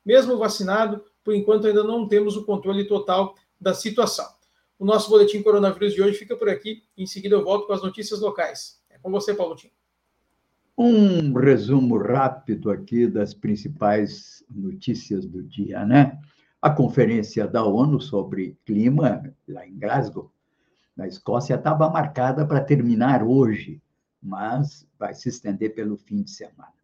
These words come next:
Speaker 2: Enquanto isso, o nosso presidente Jair Bolsonaro embarca hoje, não para Glasgow, que ele não <laughs> quis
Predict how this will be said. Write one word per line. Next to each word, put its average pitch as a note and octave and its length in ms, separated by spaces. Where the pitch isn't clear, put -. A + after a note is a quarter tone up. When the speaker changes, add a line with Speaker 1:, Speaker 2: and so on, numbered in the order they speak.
Speaker 2:
Enquanto F#3+ 400
isso, G3+ 320
o C#3+ 80
nosso B2 300
presidente A2 460
Jair B2 380
Bolsonaro C#3+ 840
embarca C#3+ 560
hoje, C#3+ 460
não F3+ 180
para G#2+ 240
Glasgow, A#2 640
que - 80
ele G2+ 400
não F#2+ 260
<laughs> - 240
quis - 220